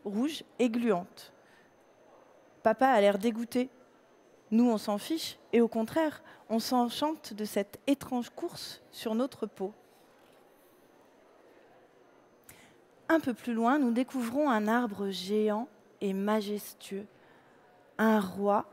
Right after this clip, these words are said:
au centre de la forêt. Il faudrait être des centaines et se donner la main pour en faire le tour. C'est notre arbre.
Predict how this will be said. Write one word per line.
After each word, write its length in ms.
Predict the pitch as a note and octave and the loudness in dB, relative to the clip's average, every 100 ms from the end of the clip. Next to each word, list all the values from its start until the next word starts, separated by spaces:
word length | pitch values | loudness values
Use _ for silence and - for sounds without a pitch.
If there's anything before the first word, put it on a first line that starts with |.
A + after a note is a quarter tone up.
| - - | -6 -2
au 100 | G3+ | -2
centre 460 | - G#3+ G3+ - | -2 -4 -4 -6
de 80 | G3+ | -2
la 180 | G3+ G3+ | 0 0
forêt. 440 | - G#3 F#3+ G3+ - - - - _ _ _ _ _ _ _ _ _ - - - | -2 -6 -4 -4 -6 -20 -20 -20 _ _ _ _ _ _ _ _ _ -20 -16 -10
Il 60 | |
faudrait 400 | G#3 C4+ A#3 G#3+ | -4 0 4 4
être 120 | F3+ F3+ | 4 0
des 120 | F#3 | -4
centaines 800 | - - C4+ A#3+ A#3+ A3 G3 F#3+ - | -2 2 2 2 2 2 0 -8 -8
et 40 | G#3+ | -8
se 140 | - | -6
donner 300 | G3 A3+ A3 | -4 0 2
la 120 | G#3 | 2
main 260 | G3+ A3 B3 - - | 2 -2 -4 -12 -6
pour 180 | C4+ A#3+ | -2 0
en 100 | F#3+ | -2
faire 220 | - G3+ | -2 -2
le 140 | G3 | -2
tour. 440 | - G3+ G3 - - - _ _ _ _ _ - - _ _ _ _ _ _ _ - | -6 -10 -12 -16 -20 -20 _ _ _ _ _ -20 -20 _ _ _ _ _ _ _ -4
C'est 180 | - B3 | 2 2
notre 300 | A3+ - G#3 | 2 2 0
arbre. 400 | F#3 F#3+ F#3+ | 0 -4 -14